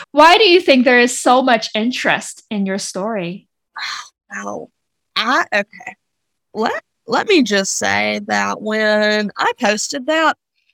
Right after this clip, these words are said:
Speaker 2: I thought a thousand people would see it. Like, a thousand people had seen everything else that I had ever posted. And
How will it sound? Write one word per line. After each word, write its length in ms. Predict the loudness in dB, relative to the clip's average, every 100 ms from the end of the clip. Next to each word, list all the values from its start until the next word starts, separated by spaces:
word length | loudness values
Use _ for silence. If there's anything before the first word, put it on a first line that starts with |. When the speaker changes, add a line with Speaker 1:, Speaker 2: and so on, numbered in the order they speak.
| _ _
Speaker 2:
I 160 | -2 0
thought 300 | 2 2 0
a 60 | -6
thousand 440 | -2 -2 -2 -8
people 340 | -10 -10 -6 -6
would 160 | -4
see 260 | -6 -6 -4
it. 160 | -6 -8 _
Like, 260 | -2 -2
a 60 | -6
thousand 460 | -2 0 0 -4
people 320 | -2 -2 0 -2
had 140 | -2
seen 340 | -2 -2 -2 -2
everything 540 | -4 -2 -8 -6 -2
else 220 | -2 -2
that 100 | -2
I 100 | 0
had 100 | 0
ever 180 | 0 -2
posted. 520 | -4 -6 -6 -6 -6 -8 _ _ _ _ _ _ _ _ _ _ _
And 600 | 2 4 4 4 4 0